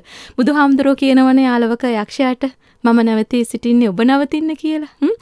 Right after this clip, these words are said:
තවත් කොයිතරම් දේවල් තියෙනවද අපිට ස්පර්ශ කරනව නම් ස්පර්ශ කරන්න, හිතනව නම් හිතන්න. අපි සමහර වෙලාවට හිතෙනවා ඔබ, අ,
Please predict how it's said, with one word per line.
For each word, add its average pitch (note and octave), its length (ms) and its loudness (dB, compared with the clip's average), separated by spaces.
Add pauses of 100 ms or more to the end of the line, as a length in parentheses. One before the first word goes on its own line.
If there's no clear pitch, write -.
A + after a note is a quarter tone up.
(160)
තවත් G4+ 300 2
කොයිතරම් F4 520 2
දේවල් D#4+ 340 0
තියෙනවද D4 420 0
අපිට A3+ 360 -2
ස්පර්ශ C4 420 -2
කරනව A#3+ 380 0
නම් A#3+ 180 2
ස්පර්ශ A3+ 360 -4
කරන්න, A#3 360 -2
හිතනව A#3 340 0
නම් A3+ 220 0
හිතන්න. A3+ 380 -2 (420)
අපි A3 200 -2
සමහර A3+ 400 2
වෙලාවට A3+ 460 -2
හිතෙනවා A3+ 640 -2 (420)
ඔබ, F#3+ 180 -2
අ, B3+ 80 2